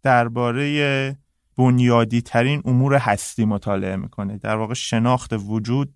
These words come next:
به ما هو وجود و شناخت بنیادی ترین امور هستی. البته خب تعریف اصلاً دقیقی نیست، تعریف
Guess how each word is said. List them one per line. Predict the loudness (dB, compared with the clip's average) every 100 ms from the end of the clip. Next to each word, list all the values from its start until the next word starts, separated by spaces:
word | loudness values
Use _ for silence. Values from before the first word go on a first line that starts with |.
| _
به | -2
ما | 2 2
هو | 0 -2
وجود | -2 -2 -6 -2 -4 -2
و | -4
شناخت | -4 -2 0 0 -2 -4
بنیادی | -2 -2 -2 0 2 2 0 -4
ترین | -2 -2 0 0 -4 _ _ _ _
امور | -2 0 0
هستی. | -2 -4 -6 -12 -16 -20 _ _ _ _ _ -4
البته | 0 0 0
خب | 2 0 -2 _ -4
تعریف | 0 2 4
اصلاً | 2 2 0
دقیقی | 2 0 -2
نیست، | -2 0 0 -2
تعریف | -2 -2 -2